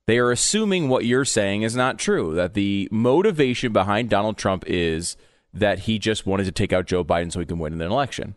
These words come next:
It has nothing to do with, with the money. It has nothing to do with national interest. And if you assume that, well, yeah, it looks really bad. Um, if you assume, uh, that maybe he had, uh, a, uh, responsibility to chase after seven billion dollars that's missing, it doesn't look quite as bad.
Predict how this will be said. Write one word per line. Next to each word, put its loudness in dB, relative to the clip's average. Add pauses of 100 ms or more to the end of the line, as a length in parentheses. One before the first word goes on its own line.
(100)
It -2
has 0
nothing 0
to 2
do 0
with, -2
with -2
the 0
money. 0
It 2
has -2
nothing -2
to -2
do -2
with 0
national -2
interest. -12 (360)
And 2
if 0
you 2
assume 2
that, 2
well, 4
yeah, 4
it -2
looks -8
really -6
bad. -6 (580)
Um, 2
if 2
you 0 (160)
assume, 2
uh, 2
that 0
maybe -2
he -2
had, 0
uh, 0 (180)
a, -6 (160)
uh, -10
responsibility 0
to -6
chase -2
after -2
seven -4
billion -2
dollars 2
that's 0
missing, -2
it -2
doesn't 2
look 2
quite 2
as 0
bad. 2